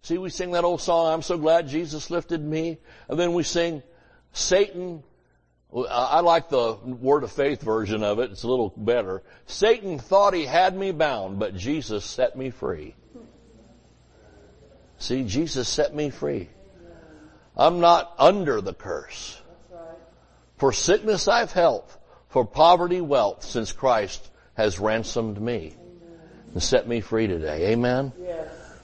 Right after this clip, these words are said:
Speaker 1: Praise the Lord. Glory to God. Well, let's lift our hands and praise Him.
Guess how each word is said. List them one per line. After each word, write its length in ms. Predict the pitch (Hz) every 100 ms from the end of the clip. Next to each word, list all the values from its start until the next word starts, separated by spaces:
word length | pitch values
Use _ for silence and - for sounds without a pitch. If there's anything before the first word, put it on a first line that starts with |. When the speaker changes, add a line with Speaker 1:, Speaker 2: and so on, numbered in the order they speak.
| -
Speaker 1:
Praise 440 | 127 127 127 107
the 80 | 117
Lord. 460 | 113 104 82 80 90
Glory 280 | 123 131
to 80 | 120
God. 320 | 113 107 98
Well, 180 | 139 190
let's 220 | 190 165
lift 220 | 185 156 156
our 100 | 139
hands 340 | 151 151 127
and 120 | 123
praise 320 | 143 143 139
Him. 240 | 139 135